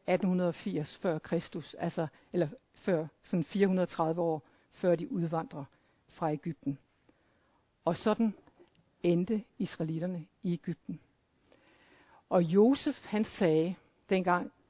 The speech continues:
inden, da han dø-, inden han døde, der sagde han til de israelitiske ledere, "Lov mig, at I tager min mumie med, mine knogler med, når I forlader Egypten." Ikke hvis engang I forlader Egypten, nej,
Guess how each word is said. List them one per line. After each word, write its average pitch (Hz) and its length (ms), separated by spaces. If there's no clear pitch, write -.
inden, 240 400
da 196 120
han 196 180
dø-, 180 240
inden 226 240
han 220 120
døde, 180 360
der 196 120
sagde 190 320
han 214 120
til 202 280
de 196 80
israelitiske 185 680
ledere, 175 380
"Lov 180 500
mig, 156 160
at 170 260
I 202 120
tager 170 220
min 180 360
mumie 190 460
med, 160 280
mine 196 300
knogler 180 580
med, 165 260
når 170 140
I 190 120
forlader 170 520
Egypten." 170 520
Ikke 208 280
hvis 180 580
engang 202 360
I 175 60
forlader 180 360
Egypten, 170 520
nej, 165 260